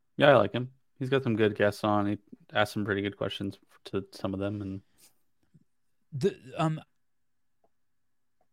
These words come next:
Speaker 2: the, it, it's interesting that they call, do they, is his show called The Joe Rogan Experience, or is that different than the Joe Rogan podcast?
Speaker 1: It's, I think it's the Joe Rogan Experience altogether.
Speaker 2: Okay.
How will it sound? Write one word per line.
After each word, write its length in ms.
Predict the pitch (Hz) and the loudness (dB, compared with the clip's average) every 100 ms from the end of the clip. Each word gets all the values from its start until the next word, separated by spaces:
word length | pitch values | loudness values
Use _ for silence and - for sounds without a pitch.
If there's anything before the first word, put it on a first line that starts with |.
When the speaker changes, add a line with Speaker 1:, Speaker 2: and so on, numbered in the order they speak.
| _ _ - | _ _ -4
Speaker 2:
the, 160 | 143 | 0
it, 500 | 156 143 - 151 135 | 2 0 -4 -4 -2
it's 140 | 147 175 | -4 -2
interesting 360 | 185 185 202 | -2 -2 0
that 100 | 156 | 0
they 100 | 135 | -2
call, 280 | 127 135 139 | -2 0 0
do 160 | 123 135 | 0 -2
they, 100 | 151 | -2
is 160 | 139 123 | -4 -2
his 140 | 208 | -2
show 200 | - 170 | 0 0
called 240 | 147 160 143 | 0 -2 -2
The 80 | |
Joe 220 | 110 123 123 | -2 0 2
Rogan 380 | 120 120 120 | 2 0 0
Experience, 480 | 107 - 107 117 117 | -4 -6 -4 -4 -2
or 60 | 107 | -4
is 80 | 98 | -2
that 200 | 110 101 | -4 -4
different 260 | 107 107 | -4 -2
than 120 | 98 | -2
the 80 | 92 | -4
Joe 180 | 90 95 | -4 -4
Rogan 360 | 95 92 90 85 | -2 -4 -4 -6
podcast? 640 | 90 85 - 57 - - _ _ _ _ _ - | -6 -8 -12 -16 -20 -20 _ _ _ _ _ -12
Speaker 1:
It's, 220 | - - _ _ _ - | -12 -14 _ _ _ 0
I 40 | |
think 140 | 117 123 | 4 2
it's 100 | 123 | 2
the 80 | |
Joe 140 | 104 104 | 4 8
Rogan 300 | 98 95 90 | 8 6 0
Experience 520 | 85 - 92 90 - - | -6 -4 -4 -4 -12 -8
altogether. 520 | 131 - - - - _ _ _ | -8 -8 -10 -10 -14 _ _ _
Speaker 2:
Okay. 260 | 92 85 | -14 -14